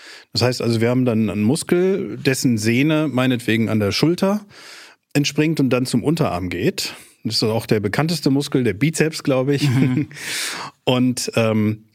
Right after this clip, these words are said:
Speaker 1: die Muskeln haben halt die Eigenschaft, sie, dass sie kontraktil sind. Das heißt, sie können willentlich angesteuert werden vom Nervensystem und sich dann zusammenziehen. So, und das bedeutet, die Muskeln sind für Gelenkbewegung oder für Bewegung an sich verantwortlich.
Speaker 2: Mhm.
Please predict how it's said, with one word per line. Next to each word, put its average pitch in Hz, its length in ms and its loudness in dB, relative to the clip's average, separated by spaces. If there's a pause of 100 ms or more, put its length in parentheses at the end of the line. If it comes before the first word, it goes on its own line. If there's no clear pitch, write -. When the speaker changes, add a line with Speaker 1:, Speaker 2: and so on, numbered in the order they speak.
(160)
Speaker 1:
die 120 520 -2
Muskeln 165 440 2
haben 156 220 2
halt 131 180 0
die 117 100 0
Eigenschaft, 156 600 0
sie, 139 180 0
dass 135 160 0
sie 139 80 0
kontraktil 135 640 0
sind. 87 180 -8
Das 117 140 -4
heißt, 127 200 0
sie 117 80 -2
können 104 420 0
willentlich 147 600 0 (420)
angesteuert 147 600 0
werden 139 200 0
vom 107 160 0
Nervensystem 143 880 0 (460)
und 123 180 2
sich 135 160 0
dann 139 160 2
zusammenziehen. 110 880 -2 (340)
So, 90 80 -2
und 98 180 -6
das 120 160 0
bedeutet, 117 600 0
die 110 180 4
Muskeln 151 380 2
sind 139 220 0
für 117 320 0
Gelenkbewegung 110 880 0
oder 104 140 -2
für - 160 -2
Bewegung 113 400 0
an 120 140 0
sich 117 360 -2
verantwortlich. - 880 -10
Speaker 2:
Mhm. 127 300 0